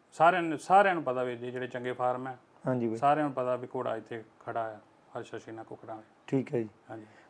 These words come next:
Speaker 2: ਬਾਕੀ ਬਾਈ ਜਿਵੇਂ ਦੇਖੋ ਪਿਓ ਵਾਲੇ ਪਾਸੋਂ ਇਹਦੀ ਮੱਝੂ ਕੇ ਬਲੱਡ ਲਾਈਨ
Speaker 1: ਹਾਂਜੀ,
Speaker 2: ਆ ਗਈ।
Speaker 1: ਮੱਝੂ ਕੇ।
Speaker 2: ਮਾਂ ਇਹਦੀ ਦੇਖੋ ਸ਼ਾਨਦਾਰ ਦੀ
Speaker 1: ਹਾਂਜੀ,
Speaker 2: ਆ ਗਈ
Speaker 1: ਹਾਂਜੀ।
Speaker 2: ਜੀ। ਤੇ ਲਾਈਨ ਵੀ ਦੋਨੇ ਪਾਸਿਆਂ ਤੋਂ ਬੜੀ ਚੰਗੀ
Speaker 1: ਹਾਂਜੀ,
Speaker 2: ਆ।
Speaker 1: ਬਹੁਤ ਚੰਗੀ।
Speaker 2: ਤੇ ਉਸ ਹਿਸਾਬ ਨਾਲ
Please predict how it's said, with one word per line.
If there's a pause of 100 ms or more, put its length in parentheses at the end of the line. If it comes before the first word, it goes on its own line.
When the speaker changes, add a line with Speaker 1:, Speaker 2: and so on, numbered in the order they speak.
Speaker 2:
ਬਾਕੀ
ਬਾਈ
ਜਿਵੇਂ
ਦੇਖੋ
ਪਿਓ
ਵਾਲੇ
ਪਾਸੋਂ
ਇਹਦੀ
ਮੱਝੂ
ਕੇ
ਬਲੱਡ
ਲਾਈਨ
Speaker 1:
ਹਾਂਜੀ,
Speaker 2:
ਆ
ਗਈ।
Speaker 1:
ਮੱਝੂ
ਕੇ। (140)
Speaker 2:
ਮਾਂ
ਇਹਦੀ
ਦੇਖੋ
ਸ਼ਾਨਦਾਰ
ਦੀ
Speaker 1:
ਹਾਂਜੀ,
Speaker 2:
ਆ
ਗਈ
Speaker 1:
ਹਾਂਜੀ।
Speaker 2:
ਜੀ। (380)
ਤੇ
ਲਾਈਨ
ਵੀ
ਦੋਨੇ
ਪਾਸਿਆਂ
ਤੋਂ
ਬੜੀ
ਚੰਗੀ
Speaker 1:
ਹਾਂਜੀ,
Speaker 2:
ਆ।
Speaker 1:
ਬਹੁਤ
ਚੰਗੀ।
Speaker 2:
ਤੇ
ਉਸ
ਹਿਸਾਬ
ਨਾਲ